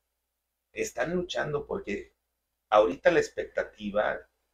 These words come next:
de acuerdo a, a una visión real, no, no de los, de las encuestas que se pagan,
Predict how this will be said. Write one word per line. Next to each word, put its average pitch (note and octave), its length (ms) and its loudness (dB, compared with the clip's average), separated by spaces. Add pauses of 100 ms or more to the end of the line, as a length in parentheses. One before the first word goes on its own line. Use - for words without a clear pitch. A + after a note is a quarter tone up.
(120)
de D#2+ 60 -6
acuerdo B2+ 360 4
a, G2 320 2 (880)
a - 120 -2
una A#2 200 0
visión A#2+ 720 2 (220)
real, A2+ 720 10
no, A#2 280 2
no B2 260 0
de C#3 100 6
los, - 600 -4
de G2 100 -4
las G2 160 -2
encuestas A#2 360 -6
que - 120 -12
se - 100 -14
pagan, - 420 -2